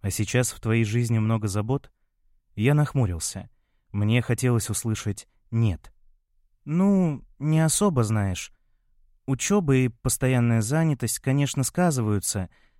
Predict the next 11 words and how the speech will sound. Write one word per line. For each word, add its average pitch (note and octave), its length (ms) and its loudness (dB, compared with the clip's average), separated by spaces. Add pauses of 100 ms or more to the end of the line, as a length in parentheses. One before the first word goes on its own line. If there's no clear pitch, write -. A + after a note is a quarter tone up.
(260)
но C#3+ 180 4
я E3+ 160 2
делаю D3+ 380 2
то, E3 160 0
что - 180 -4
действительно A#2+ 600 0
люблю». F2+ 440 -4 (680)
Элли C3+ 300 2
теребила A2 540 0
подол G2+ 360 -2
пиджака. F2 600 -6